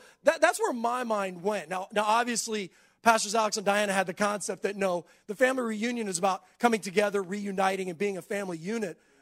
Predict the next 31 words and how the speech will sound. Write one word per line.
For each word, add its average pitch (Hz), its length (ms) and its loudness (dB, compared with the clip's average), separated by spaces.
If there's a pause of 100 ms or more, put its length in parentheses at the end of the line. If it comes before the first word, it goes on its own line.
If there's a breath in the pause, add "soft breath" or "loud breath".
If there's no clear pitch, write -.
But 214 280 2
that's 302 180 2
where 269 120 4
my 233 220 2
mind 196 280 2
always 175 420 0
goes. 190 420 2 (680 loud breath)
And, 202 220 4 (160 loud breath)
you 240 80 6
know, 247 200 6 (180 loud breath)
that 285 200 10
can 381 140 -2
just 220 220 0
be 247 140 0
one 240 160 4
of 214 40 -4
those 208 300 6
awkward 208 460 4
situations. 190 720 -4
But 190 220 4 (400 soft breath)
what 311 200 2
happens 277 480 0
when 214 280 0 (180 soft breath)
those 220 280 6
awkward 240 440 2
situ-, 220 360 -4
situations 226 600 -2
are 175 200 0 (160)
in 208 180 6
your 180 140 2
house, 156 480 -2